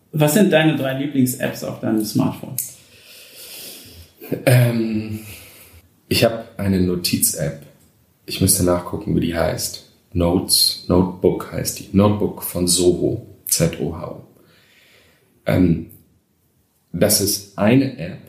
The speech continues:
Speaker 2: wo ich mehrere Notizbücher drin abspeichern kann. Und dadurch, dass ich viele unterschiedliche Ideen und viele unterschiedliche Kunden sowie, äh, Themen habe, kann ich für jedes einzelne dieser Themen mein Notizbuch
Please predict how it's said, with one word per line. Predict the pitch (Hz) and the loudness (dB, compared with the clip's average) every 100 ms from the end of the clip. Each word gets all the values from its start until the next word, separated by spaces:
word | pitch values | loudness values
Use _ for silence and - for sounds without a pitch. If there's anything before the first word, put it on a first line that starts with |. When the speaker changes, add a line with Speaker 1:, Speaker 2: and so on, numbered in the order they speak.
| _ _ | _ _
Speaker 2:
wo | 92 92 | 0 2
ich | 92 - | 2 4
mehrere | 90 95 101 98 92 92 | 4 6 4 0 -4 -10
Notizbücher | 87 87 85 85 - - 82 78 76 | -10 -10 -6 -6 -6 -2 -2 -2 -4
drin | 78 85 82 82 | -4 -6 -6 -8
abspeichern | - - - - - 60 | -14 -12 -10 -10 -8 -10
kann. | - 90 | -6 -4
Und | 90 | 2
dadurch, | 90 92 - | 4 2 0
dass | 90 | -2
ich | 90 90 - - - _ - - _ - - - | 0 -2 -4 -12 -18 _ -20 -20 _ -20 -18 -2
viele | - 123 - | 2 2 0
unterschiedliche | 92 92 - 92 87 - | -4 -10 -12 -10 -10 -6
Ideen | 90 95 98 110 90 | 0 4 4 2 -2
und | - | -8
viele | 107 98 | -6 -6
unterschiedliche | 87 95 90 90 92 - 82 | -6 -10 -4 -4 -2 -4 -6
Kunden | - - 117 131 120 98 | -4 2 4 4 0 -2
sowie, | 92 90 90 90 87 - - - _ _ _ | -2 -4 -2 -2 -2 -6 -20 -20 _ _ _
äh, | 82 85 | 2 2
Themen | - 107 104 82 | 2 4 4 2
habe, | 82 80 87 92 - | -2 -4 -6 -8 -12
kann | 90 90 | -8 -6
ich | 85 | -6
für | - | -4
jedes | 90 98 101 101 | 0 2 0 -4
einzelne | - 90 90 92 90 85 85 - _ _ _ _ | -8 -10 -8 -6 -4 -6 -12 -18 _ _ _ _
dieser | 95 92 - | 2 4 2
Themen | 90 90 90 85 | 0 0 0 -2
mein | 85 85 82 - - | -6 -8 -12 -10 -4
Notizbuch | 85 90 98 - - - - _ _ _ - 90 85 - - | -4 -2 0 0 -4 -6 -16 _ _ _ 2 2 0 -8 -18